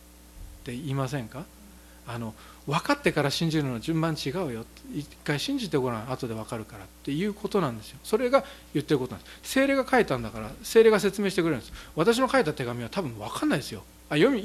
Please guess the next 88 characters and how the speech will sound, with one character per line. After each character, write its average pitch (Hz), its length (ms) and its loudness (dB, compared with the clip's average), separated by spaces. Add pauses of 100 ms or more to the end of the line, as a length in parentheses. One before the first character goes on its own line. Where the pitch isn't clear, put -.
字 226 120 4
は 247 80 10
読 165 120 10
め 175 80 6
る 160 100 4
か 143 60 0
も 127 120 -4
し 113 40 -6
れ 127 60 -4
な 117 100 -4
い 101 60 -8
け 104 80 -10
ど、 104 160 -6 (400)
「何 127 360 -6
言 175 120 -2
っ 233 40 -6
て - 100 -18
ん - 80 -20
だ 202 80 6
ろ - 20 6
う、 151 40 4
こ 151 80 4
の 156 60 4
人」 - 160 0 (120)
っ - 20 8
て 143 220 0 (180)
い 190 60 0
う 190 80 2
手 190 80 2
紙 180 100 4
が 165 80 0
届 269 220 0
く 302 40 -4
か 175 60 0
も 147 100 0
し 113 80 -8
れ 113 60 -8
ま 104 140 -10
せ - 60 -20
ん。 - 40 -18 (720)
で、 156 60 -6
そ 269 120 0
れ 277 60 4
は、 185 140 6
で、 151 200 2 (380)
「先 175 220 2
生、 147 100 2
こ - 240 -4
ん 196 40 4
な 190 60 2
手 180 80 4
紙 180 140 2
届 180 160 4
い 131 100 0
た - 0 -
け 117 60 -8
ど、 110 100 -10
ど 156 80 4
う - 20 6
い - 20 6
う 240 40 2
意 - 20 0
味 233 60 0
で 202 80 2
す - 80 -6
か？」 262 120 -2
っ - 20 -4
て - 100 -8
言 127 40 -4
っ - 40 -20
た - 80 -8
ら、 110 60 -4
私 185 220 0
が 220 100 6
書 214 80 4
い 170 60 4
た 135 100 -6
か 117 60 -6
ら 110 60 -10
私 123 180 -6
説 131 180 -6
明 143 100 -2
で 127 120 0
き 170 80 -2
ま 170 100 0
す - 60 -8
よ 101 100 -14
ね。 117 80 -14